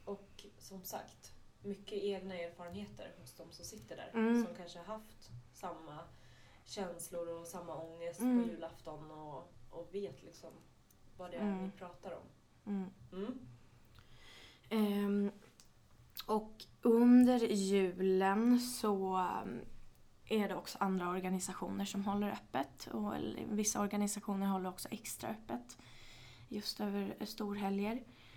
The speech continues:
Speaker 2: Ehm, Jourhavande medmänniska vet jag att vi har tipsat om flera gånger,
Speaker 1: Mm.
Speaker 2: ehm, som är en telefonlinje man kan ringa. Och där sitter det en medmänniska,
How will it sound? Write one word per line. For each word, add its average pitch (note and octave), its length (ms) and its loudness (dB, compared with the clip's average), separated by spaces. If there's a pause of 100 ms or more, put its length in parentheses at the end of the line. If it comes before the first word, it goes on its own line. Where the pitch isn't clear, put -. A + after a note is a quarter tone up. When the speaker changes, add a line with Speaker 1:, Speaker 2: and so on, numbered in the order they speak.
(360)
Speaker 2:
Ehm, F#3 720 0 (140)
Jourhavande A3+ 580 6
medmänniska A#3+ 880 6
vet G3 180 -2
jag G3 120 0
att - 80 -4
vi F#3+ 60 0
har F3 60 -4
tipsat G#3+ 460 -4
om F#3 120 -2
flera F#3 280 -4
gånger, F#3+ 520 -4 (160)
Speaker 1:
Mm. F#3+ 240 0
Speaker 2:
ehm, F3+ 340 -2 (220)
som F#3 500 0 (1000)
är G3 360 -2 (140)
en F3 400 -6 (180)
telefonlinje A3+ 760 4
man G3+ 160 2
kan G3 160 0
ringa. G3 320 -2 (200)
Och A3 120 0
där B3 100 4
sitter B3 280 0
det B3 60 4
en B3 220 6
medmänniska, A3+ 580 2